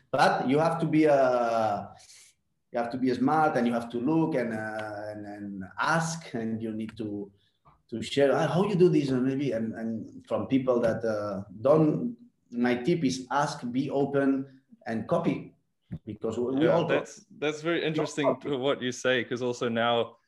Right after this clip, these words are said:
Speaker 2: I'm also involved in a little bit of the coaching side, but it also relates to, you know, copying and sharing, 'cause I always have an issue with people who say, "Ah, look, he's doing my training exercise. This is the training exercise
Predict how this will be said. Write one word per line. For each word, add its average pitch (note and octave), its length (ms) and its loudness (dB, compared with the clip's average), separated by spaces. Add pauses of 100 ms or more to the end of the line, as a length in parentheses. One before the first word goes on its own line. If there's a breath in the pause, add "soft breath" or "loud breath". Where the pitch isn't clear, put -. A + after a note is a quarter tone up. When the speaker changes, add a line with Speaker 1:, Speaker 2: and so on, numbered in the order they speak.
(240 soft breath)
Speaker 2:
I'm A#2 200 2
also A#2+ 280 2
involved A#2 480 0
in A2 100 -2
a A2 40 -2
little A2+ 240 0
bit A2 160 -2
of A2 160 -4
the G#2+ 100 -4
coaching C#3 480 0
side, G2+ 440 0
but G#2+ 120 0
it A2+ 100 0
also A#2+ 300 0
relates A2 720 -2 (140)
to, G#2+ 380 -2 (360 soft breath)
you A2+ 80 -4
know, A2+ 120 2
copying B2 600 0
and G#2+ 100 -4
sharing, A#2 580 0
'cause A2+ 340 -2 (300)
I B2+ 140 4
always C#3+ 320 4
have C3+ 120 0
an C3 180 4
issue B2+ 460 0 (120)
with A#2+ 220 -6
people B2+ 280 -2
who B2 180 -2
say, A2+ 360 0 (400 soft breath)
"Ah, C#3+ 140 2
look, D3 360 0
he's C3 180 -4
doing C#3 280 0
my C#3 180 2 (220)
training E3 380 0
exercise. A#2 800 -2
This B2 160 -6
is A#2+ 240 -8 (140)
the C3 80 -6
training C3+ 260 -2
exercise B2 400 0